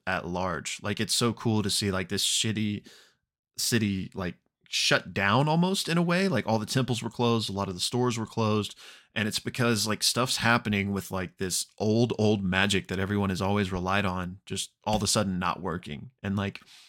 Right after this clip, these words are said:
what would people do? How would the world react to that? And not that it's, like, a,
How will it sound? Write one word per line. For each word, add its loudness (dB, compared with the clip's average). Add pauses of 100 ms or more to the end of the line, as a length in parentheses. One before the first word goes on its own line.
(720)
what 4
would 4
people 2
do? 0
How 6
would 2
the 0
world 2
react 0
to -12
that? -4 (760)
And 0
not 4
that 0
it's, -2
like, 0
a, -6